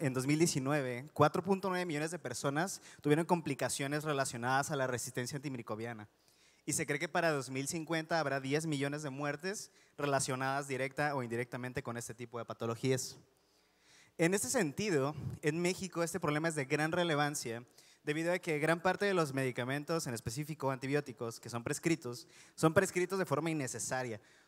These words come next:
ocasionando la generación de infecciones nosocomiales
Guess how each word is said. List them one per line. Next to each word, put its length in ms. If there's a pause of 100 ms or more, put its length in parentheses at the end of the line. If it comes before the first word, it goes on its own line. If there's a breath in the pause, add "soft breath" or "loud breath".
(160)
ocasionando 520
la 60
generación 480
de 60
infecciones 520
nosocomiales 840